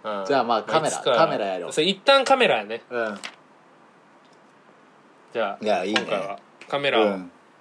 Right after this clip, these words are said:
Speaker 1: やるぞっていうのが決まった回。
Speaker 2: そうね。いや、でもね、カメラオタク的な人とかさ、すごいからさ、多分これ、もし聞いてる中でカメラ好きな人いたらさ、多分おすすめのレンズとかめっちゃ送ってくる気がするんだけど、それ来週読まんようにしような。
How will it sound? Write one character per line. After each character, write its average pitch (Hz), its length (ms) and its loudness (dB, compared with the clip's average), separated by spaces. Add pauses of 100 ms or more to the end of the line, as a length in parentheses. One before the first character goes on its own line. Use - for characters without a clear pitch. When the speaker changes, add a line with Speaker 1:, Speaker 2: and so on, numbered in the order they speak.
(640)
Speaker 1:
や 117 80 -2
る 175 80 2
ぞ 165 160 0
っ - 20 -18
て 139 100 -6
い 123 40 -2
う 117 60 -2
の - 20 -4
が 107 100 -8
決 143 140 -8
ま 147 80 0
っ - 80 -8
た 147 100 0
回。 127 300 -2 (400)
Speaker 2:
そ 156 320 2
う 123 40 0
ね。 123 200 -4 (420)
い 135 60 2
や、 123 260 6
で 127 100 2
も 123 120 -2
ね、 107 180 -2
カ 147 180 -2
メ 214 140 2
ラ 220 340 4
オ 214 120 6
タ 185 160 -2
ク - 240 -10
的 110 340 -6
な 113 140 -4
人 113 200 -8
と - 120 -10
か - 120 -10
さ、 - 280 -4
す - 180 -8
ご 156 160 4
い 135 80 2
か 90 140 -8
ら 80 100 -8
さ、 85 340 -4
多 127 120 0
分 104 260 0
こ 104 140 0
れ、 101 160 0
も 139 160 -4
し - 100 -8
聞 185 140 -6
い 185 60 -6
て 190 120 -2
る 185 80 -4
中 180 260 -2
で 90 120 -4
カ - 180 -6
メ 143 100 -4
ラ - 80 -4
好 - 120 -16
き 107 80 -10
な 95 80 -8
人 90 180 -10
い 85 60 -6
た 98 100 -10
ら 90 100 -6
さ、 80 220 -8
多 113 140 -6
分 104 120 0
お 113 60 -4
す 117 80 -8
す - 160 -6
め 165 80 -4
の 160 140 -2
レ 165 100 0
ン 143 80 -4
ズ - 80 -12
と - 100 -8
か - 120 -10
め 101 140 -12
っ - 60 -18
ち - 120 -4
ゃ - 20 2
送 143 140 -2
っ - 20 -4
て 143 140 -6
く 147 80 0
る - 80 0
気 98 100 -6
が 87 60 -6
す - 120 -8
る 95 60 -8
ん 92 60 -12
だ 80 80 -12
け 87 60 -8
ど、 87 60 -6
そ 143 140 -6
れ 143 160 4
来 139 180 2
週 139 120 -2
読 123 200 2
ま 127 100 0
ん 113 60 -4
よ 85 60 -8
う 76 40 -10
に - 80 -16
し - 120 -10
よ 65 80 -6
う - 40 -18
な。 - 100 -18